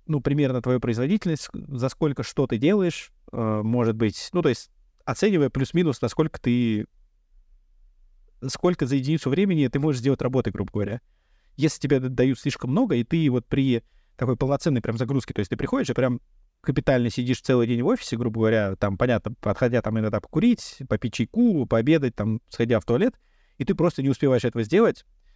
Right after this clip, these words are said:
значит, тут какие-то проблемы с планированием. Или если тебе, ну, в принципе, ставят задачи, которые невыполнимы в ожидаемое время. То есть, если мне дадут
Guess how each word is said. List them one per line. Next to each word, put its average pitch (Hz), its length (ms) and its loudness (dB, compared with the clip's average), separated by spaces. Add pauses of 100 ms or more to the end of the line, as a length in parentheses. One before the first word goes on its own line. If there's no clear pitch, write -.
(120)
значит, 131 400 -2
тут - 140 0
какие-то 143 260 -2
проблемы 143 320 0
с - 60 -8
планированием. 117 560 0
Или 143 180 2
если 147 240 2
тебе, 135 260 0
ну, 123 120 -4
в - 20 -10
принципе, - 320 -2
ставят 113 200 2
задачи, 135 280 0
которые 127 260 0
невыполнимы 131 760 0
в 117 580 0
ожидаемое 123 460 2
время. 107 240 2
То - 80 -2
есть, - 240 -8 (480)
если 135 240 0
мне 135 120 2
дадут 127 400 -2